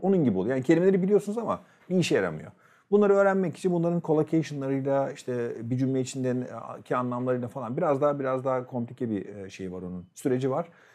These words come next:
O kadar kolay değil. İşte bazen öğrenci şey diyor, "Hocam kelime bilmiyorum." İşte o kelimeyi öğrenmek öyle kolay değil işte. Onun için öğrenemiyorsunuz.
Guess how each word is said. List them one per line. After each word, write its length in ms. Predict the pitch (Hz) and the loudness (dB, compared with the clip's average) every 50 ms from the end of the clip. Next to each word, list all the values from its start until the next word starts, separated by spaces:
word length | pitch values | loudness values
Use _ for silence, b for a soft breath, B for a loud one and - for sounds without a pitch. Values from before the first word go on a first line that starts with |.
| b b b | b b b
O 120 | - 170 | 2 4
kadar 280 | 165 175 160 156 160 160 | 4 6 6 6 4 2
kolay 360 | - 160 135 139 139 135 123 | 2 2 2 4 4 2 2
değil. 120 | 123 117 | 2 2
İşte 260 | 104 104 - 143 131 131 | 2 0 -2 -4 -2 2
bazen 300 | 139 143 139 143 143 139 | 2 2 2 0 -2 -2
öğrenci 240 | 135 131 131 131 | -2 -2 -4 -2
şey 100 | 123 131 | -2 -2
diyor, 120 | 113 104 110 | -2 -2 -4
"Hocam 200 | 131 143 135 117 | -4 -4 -6 -6
kelime 340 | - 123 120 139 143 139 127 | -4 -4 -4 -2 -2 -2 -2
bilmiyorum." 400 | 120 113 101 95 90 85 85 90 - - - 120 | -2 -2 -4 -4 -6 -8 -8 -10 -14 -18 -20 -20
İşte 300 | - - - 170 151 - - | -20 -12 -6 -6 -6 -6 -8
o 200 | 143 135 143 131 | -10 -10 -10 -8
kelimeyi 320 | - - 139 147 170 190 185 | -2 -2 0 0 2 0 0
öğrenmek 280 | 180 170 147 117 104 | 0 -2 -4 -4 -4
öyle 120 | 120 135 139 | -4 -6 -6
kolay 360 | - - 117 135 135 113 95 | -4 -4 -4 -2 -2 -2 -2
değil 140 | 107 135 131 | -2 -2 -4
işte. 220 | 117 - - 107 | -4 -10 -12 -10
Onun 100 | 113 131 | -8 -8
için 180 | 135 - 110 95 | -8 -8 -10 -12
öğrenemiyorsunuz. 800 | 95 92 90 87 87 85 82 80 80 - - 87 92 - _ | -12 -12 -10 -10 -10 -12 -12 -14 -16 -18 -20 -20 -20 -20 _